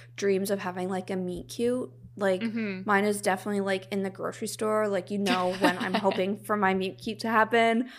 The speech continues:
Speaker 1: I'm going to the dro-, grocery store looking super cute just to get my groceries. And I think we, like, romanticize this idea and, like, we all want that to happen. But I think, Tag, to your point,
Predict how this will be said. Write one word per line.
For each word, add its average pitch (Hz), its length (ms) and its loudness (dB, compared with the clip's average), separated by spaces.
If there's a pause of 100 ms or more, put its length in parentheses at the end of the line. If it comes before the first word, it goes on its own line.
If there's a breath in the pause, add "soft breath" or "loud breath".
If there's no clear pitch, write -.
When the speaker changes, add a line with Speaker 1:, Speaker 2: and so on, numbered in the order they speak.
(120 loud breath)
Speaker 1:
I'm 202 160 2
going 196 180 6
to 214 100 2
the 202 80 4
dro-, 202 260 2
grocery 214 320 2
store 208 240 2
looking 202 260 -2
super 254 440 4
cute 240 560 4 (560 loud breath)
just 226 280 6
to 240 60 0
get 196 160 2
my 190 100 -2
groceries. 262 680 2 (480 loud breath)
And 220 380 4 (120)
I 220 80 6
think 262 200 0
we, 311 120 4
like, 214 220 2
romanticize 196 680 2
this 220 160 -4
idea 214 500 2
and, 190 160 0
like, 180 340 0 (140)
we 214 140 2
all 196 140 4
want 190 240 -6
that 190 160 -4
to 190 40 -10
happen. 220 440 -2
But 220 140 2
I 202 60 2
think, 202 400 -2
Tag, 190 300 -4
to - 100 -8
your 190 100 -2
point, 202 540 -4